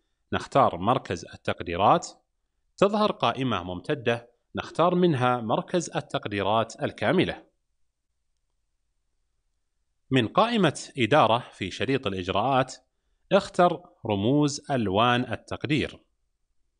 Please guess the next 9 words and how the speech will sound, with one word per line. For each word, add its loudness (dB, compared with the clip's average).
بشكل 2
افتراضي، 2
ترميز 2
الألوان 2
غير -2
ممكن 0
في -4
مركز 0
التقديرات، -2